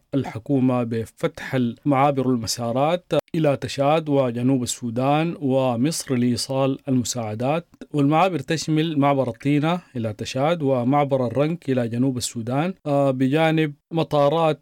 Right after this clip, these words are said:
الفاشر والأبيض وكادوغلي في حال تعثر المساعدات عبر المعابر.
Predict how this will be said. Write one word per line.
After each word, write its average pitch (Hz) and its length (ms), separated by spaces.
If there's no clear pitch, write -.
الفاشر 127 680
والأبيض 123 680
وكادوغلي 156 720
في 117 160
حال 135 220
تعثر 127 520
المساعدات 123 880
عبر 120 240
المعابر. 117 580